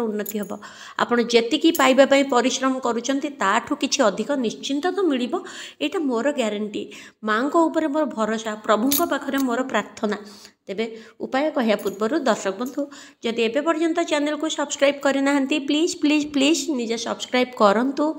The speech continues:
ସାଙ୍ଗସାଥୀଙ୍କୁ କହି ସବସ୍କ୍ରାଇବ୍ କରାନ୍ତୁ ଏବଂ ଆପଣମାନେ, ଆମ ପାଖରେ ଥିବା ଘଣ୍ଟି ଚିହ୍ନ ବା ବେଲ୍ ଆଇକନ୍କୁ ପ୍ରେସ୍ କରନ୍ତୁ, ଯାହାଦ୍ୱାରା କି ଯେତେବେଳେ ଯେଉଁ ଭିଡ଼ିଓ ମୁଁ ପୋଷ୍ଟ କରିବି, ପ୍ରଥମେ ଆପଣଙ୍କ ପାଖକୁ ନୋଟିଫିକେସନ୍ ଯାଇପାରିବ।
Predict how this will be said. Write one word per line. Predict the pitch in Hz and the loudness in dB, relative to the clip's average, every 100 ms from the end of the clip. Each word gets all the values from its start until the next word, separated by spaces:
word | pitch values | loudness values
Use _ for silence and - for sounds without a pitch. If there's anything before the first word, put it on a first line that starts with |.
| - - - | -10 -18 -14
ସାଙ୍ଗସାଥୀଙ୍କୁ | - 269 277 339 370 359 339 339 | -2 0 2 0 0 0 0 2
କହି | 339 339 | 2 2
ସବସ୍କ୍ରାଇବ୍ | 269 - - 254 262 - | -2 -4 -2 -2 -2 0
କରାନ୍ତୁ | 190 208 269 277 302 339 - - - | 0 2 0 0 0 -2 -8 -18 -8
ଏବଂ | 269 247 214 - - - _ _ - | -4 -2 -2 -4 -10 -18 _ _ -10
ଆପଣମାନେ, | 233 320 320 330 320 403 440 - - - - 214 | -4 2 4 4 4 2 -2 -10 -16 -10 -4 -2
ଆମ | 214 202 - 220 | -2 -4 -4 -4
ପାଖରେ | 226 330 349 | -2 -2 0
ଥିବା | 330 339 | 0 0
ଘଣ୍ଟି | 320 240 233 233 320 | 0 -2 -2 0 0
ଚିହ୍ନ | 311 254 233 | 0 0 2
ବା | 220 202 | 0 4
ବେଲ୍ | 240 277 330 | 8 8 8
ଆଇକନ୍କୁ | 330 330 320 320 | 6 4 2 0
ପ୍ରେସ୍ | - 320 - | 2 2 4
କରନ୍ତୁ, | 330 320 320 330 | 4 4 4 2
ଯାହାଦ୍ୱାରା | 254 240 277 285 269 240 | 2 2 4 6 6 4
କି | 392 453 - - - - | 0 -4 -6 -16 -18 -2
ଯେତେବେଳେ | 285 302 403 427 392 | 0 2 4 4 6
ଯେଉଁ | 381 277 | 6 4
ଭିଡ଼ିଓ | 262 247 247 | 2 2 2
ମୁଁ | 262 262 | 0 4
ପୋଷ୍ଟ | 220 233 - | 6 6 4
କରିବି, | 262 254 330 | 2 4 0
ପ୍ରଥମେ | 240 214 233 269 | 0 -2 0 0
ଆପଣଙ୍କ | 240 214 208 | 2 0 0
ପାଖକୁ | 214 208 208 | -2 -4 -2
ନୋଟିଫିକେସନ୍ | 311 262 202 226 233 311 330 349 | 0 0 0 -2 -2 -2 0 0
ଯାଇପାରିବ। | 240 196 202 190 | 0 -2 -6 -8